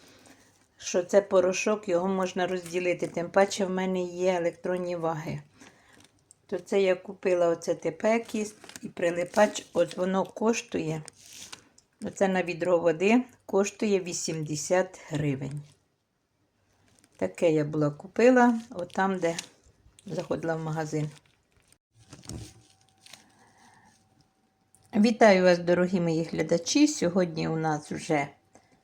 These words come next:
вівторок. Я після роботи заходила в А Т Б.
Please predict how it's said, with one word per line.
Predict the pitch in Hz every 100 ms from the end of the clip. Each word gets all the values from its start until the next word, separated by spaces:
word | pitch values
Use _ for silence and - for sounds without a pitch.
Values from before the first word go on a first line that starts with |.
| _ _ _ _ _ _ _ _ _ _ - _ _ -
вівторок. | 170 165 - 240 277 262 262 - - - - - _ -
Я | 185 185 196 214 196
після | 196 185 - 185
роботи | 185 180 190 190 165
заходила | 175 180 190 175 165 160 165
в | 185 175 180 170 214 - _ -
А | 175
Т | - -
Б. | 175 220 311